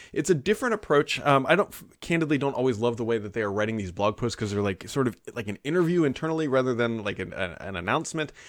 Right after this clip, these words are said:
Um, that being said, uh, it is a very lengthy post and something you should go read if you're truly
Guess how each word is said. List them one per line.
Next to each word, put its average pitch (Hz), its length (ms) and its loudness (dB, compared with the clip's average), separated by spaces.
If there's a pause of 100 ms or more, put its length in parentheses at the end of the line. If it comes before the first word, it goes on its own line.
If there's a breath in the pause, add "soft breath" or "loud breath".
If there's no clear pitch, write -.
(140 loud breath)
Um, 120 300 4
that 208 260 4
being 160 240 6
said, 120 300 6 (200 loud breath)
uh, 120 180 8
it 135 100 4
is 127 120 4
a 120 60 4
very 143 200 6
lengthy 127 320 2
post 120 260 0
and 113 80 -6
something 107 260 -4
you 101 100 -2
should 156 340 2
go 143 100 6
read 113 300 4
if 104 100 -2
you're 104 100 -4
truly 127 500 2